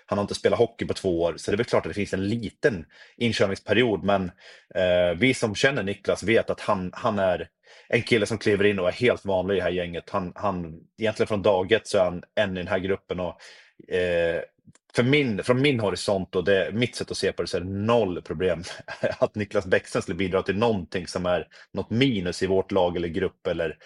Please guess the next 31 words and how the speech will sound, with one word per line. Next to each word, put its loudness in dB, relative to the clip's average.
eh, 0
så -6
för -2
mig 4
finns -6
det -8
bara 6
plus -2
med 0
honom. 2
Men 4
jag 4
tycker 2
frågeställningen 2
är 0
relevant. -4
Eh, 2
inte 2
att 0
han 4
är 0
ett -16
problem, -2
men -2
att 0
alla 2
andra -2
kanske -6
blir -8
passiv, -4
det, 0